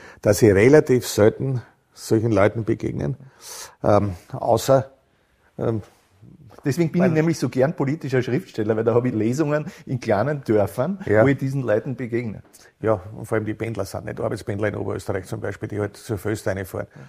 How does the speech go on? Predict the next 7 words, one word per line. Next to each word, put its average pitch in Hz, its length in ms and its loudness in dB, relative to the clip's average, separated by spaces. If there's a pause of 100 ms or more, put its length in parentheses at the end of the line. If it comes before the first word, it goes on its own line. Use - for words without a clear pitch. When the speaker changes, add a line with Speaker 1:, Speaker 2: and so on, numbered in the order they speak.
(300)
Speaker 1:
Aber 104 160 -2
das 92 160 -4
ist 104 120 -4
schon 107 120 -2
richtig, - 380 -8
ja. 101 140 -6 (520)
Äh, 98 440 -2